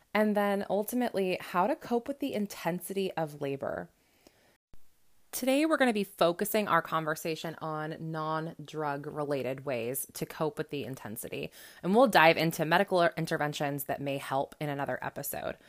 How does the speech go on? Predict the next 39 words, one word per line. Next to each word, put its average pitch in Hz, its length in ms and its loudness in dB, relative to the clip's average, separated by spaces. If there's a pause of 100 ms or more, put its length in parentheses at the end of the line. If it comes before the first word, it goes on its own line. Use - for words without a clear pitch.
(260)
So 185 180 2
today, 214 380 4
we, - 140 -8 (360)
you 202 140 0
might 202 180 0
hear 185 140 2
them 170 140 -2
called 156 280 -2
more 151 320 -4 (200)
quote 180 220 -2
unquote 165 420 -2 (180)
natural 180 1040 -2
ways 156 680 -4
to 156 440 -6 (120)
navigate 143 800 -4 (120)
these 143 260 -8
feelings. 147 400 -6 (580)
I 147 80 -2
take - 240 -8
issue 147 240 -4
with 147 80 -4
that 147 160 -4
word 170 180 0
if 170 120 -8
you 156 40 -6
couldn't 151 260 -4
tell, 240 340 2 (280)
um, 156 220 -2
but 160 140 -8
these 226 160 2
are 233 80 2
just 208 160 -4
ways 196 340 2 (320)
that 180 140 6
you 190 200 2
have 196 380 4
within 233 280 4
you, 277 300 2 (180)
you 175 180 0